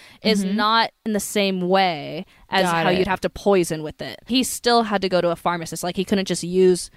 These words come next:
Speaker 1: whatever this company was using on hand.
Speaker 2: I see what you're
Speaker 1: Um,
Speaker 2: saying, yeah.
Speaker 1: but I thought it
Speaker 2: Mm-hmm.
Speaker 1: was a very interesting, like, coincidence that even the
Speaker 2: Yeah,
Speaker 1: people I'm
Speaker 2: that is
Speaker 1: reading from,
Speaker 2: bizarre.
Speaker 1: yeah, it was very weird. So he gets a job as assistant storekeeper at this optical lens manufacturing firm.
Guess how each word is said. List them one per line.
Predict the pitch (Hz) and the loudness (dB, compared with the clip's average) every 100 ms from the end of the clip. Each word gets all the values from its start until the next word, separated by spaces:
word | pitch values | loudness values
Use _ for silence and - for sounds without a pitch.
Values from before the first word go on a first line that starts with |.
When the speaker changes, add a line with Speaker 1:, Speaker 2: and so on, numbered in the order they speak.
| _ - | _ -6
Speaker 1:
whatever | 185 175 170 165 | -2 -2 -2 -4
this | 165 165 | -4 -6
company | - - 165 160 | -6 -6 -6 -6
was | 147 135 | -4 -2
using | 156 156 139 | -2 -4 -4
on | 123 156 | -4 -6
hand. | 170 95 87 - | -8 -10 -12 -4
Speaker 2:
I | 175 175 | 0 0
see | - 151 | -2 -8
what | - | -4
you're | 190 | -4
Speaker 1:
Um, | 160 | -4
Speaker 2:
saying, | 143 | -8
yeah. | 165 | -4
Speaker 1:
but | 233 | 0
I | 220 | 0
thought | 220 214 | 0 -2
it | 214 | -2
Speaker 2:
Mm-hmm. | 208 | -4
Speaker 1:
was | 190 | -2
a | 185 | -4
very | 175 190 190 185 180 | -2 0 0 0 -4
interesting, | 190 180 190 - 185 170 170 165 | -4 -4 -4 -4 -4 -4 -6 -6
like, | 175 - | -6 -2
coincidence | 208 170 160 151 143 135 | -2 -2 -4 -12 -14 -4
that | 214 208 | -2 0
even | 233 240 | -2 -2
the | 220 | 0
Speaker 2:
Yeah, | 196 180 | 0 0
Speaker 1:
people | 196 | 0
I'm | 180 | 2
Speaker 2:
that | 226 | 2
is | 311 | 2
Speaker 1:
reading | 214 | 0
from, | - 185 | -4 -2
Speaker 2:
bizarre. | 175 160 139 92 214 | 0 2 0 0 -2
Speaker 1:
yeah, | 208 - _ - 214 | -4 -8 _ -6 -4
it | |
was | 202 | -2
very | 208 208 | 0 0
weird. | 196 175 156 _ _ _ _ _ _ _ _ - - | -2 -8 -12 _ _ _ _ _ _ _ _ -20 -10
So | - 240 226 | 0 2 2
he | 208 240 247 233 226 220 226 | 0 -4 -4 -2 -4 -4 -2
gets | 262 | -2
a | 349 | 0
job | 233 196 190 190 | 2 2 0 0
as | 185 175 175 - | -2 -2 -4 -10
assistant | 180 - - 233 | -6 -6 -4 -4
storekeeper | - 196 185 196 180 | 0 0 0 -4 -2
at | 175 - | -4 -2
this | 175 - - - | -4 -4 -12 -2
optical | 185 - 190 202 185 | -2 -2 -2 0 0
lens | 180 170 170 - - | 0 -2 -4 -6 -6
manufacturing | 170 170 170 160 - 160 156 | -4 -2 -4 -6 -4 -6 -6
firm. | - 147 165 | -6 -4 -4